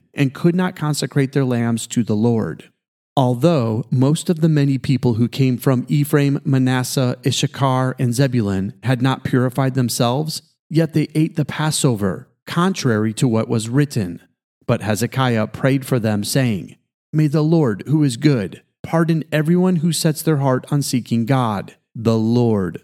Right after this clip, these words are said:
the God of their ancestors, even if they are not clean according to the rules of the sanctuary." And the Lord heard Hezekiah and healed the people.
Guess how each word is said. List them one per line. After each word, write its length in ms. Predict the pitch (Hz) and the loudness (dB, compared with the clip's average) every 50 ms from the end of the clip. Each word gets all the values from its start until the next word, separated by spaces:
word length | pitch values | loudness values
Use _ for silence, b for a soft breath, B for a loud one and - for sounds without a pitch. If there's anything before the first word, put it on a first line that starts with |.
| _ - | _ -4
the 160 | - 123 139 | 0 0 0
God 320 | 135 120 147 147 139 143 139 | 0 0 0 0 0 0 0
of 140 | 143 123 | 0 0
their 180 | 139 139 131 - - | 0 0 0 0 0
ancestors, 1000 | 151 143 143 139 135 - - 127 104 - - - - 104 87 - - - - - _ _ _ _ _ _ - | 0 0 2 0 0 -2 -2 -2 -2 -2 -4 -4 -4 -2 -4 -4 -6 -10 -14 -14 _ _ _ _ _ _ 0
even 260 | 196 190 185 196 190 175 | 2 2 4 4 2 2
if 160 | 165 143 - | 0 0 0
they 140 | 165 151 147 | 0 0 0
are 260 | - 151 151 160 156 | 2 0 2 2 2
not 240 | 151 143 135 - - | 2 0 -2 -4 -6
clean 460 | - - 165 170 170 170 175 170 - - | -2 0 2 2 2 2 0 0 0 -2
according 460 | 139 - - - 165 156 156 170 160 | -2 -2 0 2 2 2 2 0 0
to 140 | - - 135 | -2 -2 0
the 100 | 135 127 | 0 0
rules 400 | 123 143 151 147 151 151 139 - | 2 2 2 2 0 0 -2 -2
of 160 | - 131 120 | -4 -4 -2
the 100 | 127 120 | -4 -4
sanctuary." 880 | - - 143 143 135 - - 135 113 107 101 95 90 87 62 - - _ _ _ _ _ _ _ _ _ - | -2 0 0 0 0 -2 -2 0 0 0 0 -2 -2 -6 -8 -10 -14 _ _ _ _ _ _ _ _ _ 0
And 120 | 156 160 | 0 2
the 100 | 156 156 | 2 2
Lord 300 | 147 160 170 175 175 175 - | 2 2 2 2 0 0 -4
heard 360 | - - - 170 165 147 127 | -4 -2 0 2 2 2 0
Hezekiah 760 | 131 113 139 127 117 127 - - - 151 143 127 104 101 117 - | -2 -2 -2 -2 -2 -4 -4 -2 -2 0 0 0 0 -2 -2 -2
and 160 | - 135 135 123 | -2 -2 -2 -2
healed 380 | - - 170 156 127 113 113 | 0 0 2 2 2 0 0
the 100 | 123 120 | -2 -2
people. 580 | - - 156 147 143 - 107 73 - - _ | -2 -2 -2 -2 -2 -2 -4 -4 -4 -8 _